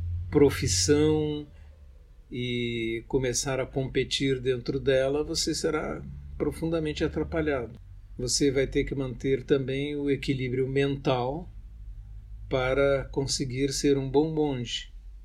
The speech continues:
E eu posso dizer, falando de dentro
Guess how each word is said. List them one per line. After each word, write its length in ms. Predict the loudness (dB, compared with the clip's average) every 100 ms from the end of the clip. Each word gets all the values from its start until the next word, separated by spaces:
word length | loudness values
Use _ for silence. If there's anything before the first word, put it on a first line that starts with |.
| -18 -16 -14 -14 -10 -4
E 160 | 2
eu 160 | 4 4
posso 380 | 4 0 0 -2
dizer, 540 | 0 4 6 6 2 -12 -20
falando 480 | 0 2 4 0 -4
de 200 | -6 -8
dentro 800 | -2 2 4 2 -2 -6 -8